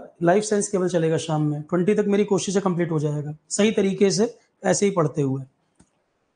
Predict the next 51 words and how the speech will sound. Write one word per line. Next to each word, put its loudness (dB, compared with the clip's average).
क्योंकि 2
मुझे 6
खुद 2
अच्छा 2
लग 4
रहा 4
है 2
पढ़ाने 2
में, 2
तो 4
मैं 2
खुद 0
enjoy 4
कर -2
रहा 2
हूँ 2
उस -4
चीज़ -2
को -2
कि 0
सब 2
कुछ 2
अच्छी 2
तरीके 2
से -6
समझते 0
हुए 4
चलो, 0
घड़ी 2
देखकर 0
पढ़ाई 2
नहीं 4
होती। -4
ये 0
हो 2
गया 4
complete। -2
अब 2
हम 2
आ 2
जाएंगे 2
इसके 0
बाद 4
कहाँ 2
पहुँचा 0
food, -4
क्योंकि 0
batch 2
तुम्हारा 2
सही 0
है, -2